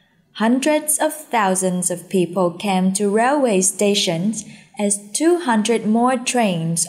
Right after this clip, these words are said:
are running again. Other transports, such as buses and subways, still cannot run. The government said the lockdown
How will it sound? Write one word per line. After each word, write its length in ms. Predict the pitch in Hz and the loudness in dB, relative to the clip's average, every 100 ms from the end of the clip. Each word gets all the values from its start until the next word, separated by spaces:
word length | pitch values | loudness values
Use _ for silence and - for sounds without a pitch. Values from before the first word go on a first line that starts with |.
| - | -4
are 180 | 180 | -2
running 420 | 170 185 196 226 233 | 0 0 2 2 2
again. 540 | 220 190 160 160 165 - - - _ _ _ _ _ _ | 0 0 -2 -4 -8 -10 -20 -20 _ _ _ _ _ _
Other 320 | - 277 320 349 | -2 0 2 0
transports, 1080 | - 233 208 214 - 226 220 214 - - | 0 2 4 2 2 2 2 0 -6 -6
such 300 | - 294 294 | -4 -2 -4
as 300 | 196 175 165 | -4 -2 -4
buses 640 | - - 220 220 285 294 - | -4 -2 0 0 0 0 -2
and 220 | 294 294 294 | -4 -4 -2
subways, 800 | - 233 233 220 214 214 - - - | 0 -2 0 0 0 -2 -4 -10 -14
still 400 | - - 285 349 | -6 -2 0 0
cannot 420 | 370 240 190 175 175 | 0 0 0 0 -2
run. 480 | 214 185 151 160 165 - - _ _ _ _ - | -2 -2 -4 -8 -12 -18 -20 _ _ _ _ -4
The 120 | 262 | -2
government 640 | 269 269 220 196 180 170 175 | 0 0 0 0 0 -2 -4
said 440 | - 180 175 175 | -2 0 0 -2
the 80 | - | 0
lockdown 800 | 220 269 - - 170 165 180 185 | 2 0 -2 -4 -2 -2 -2 -4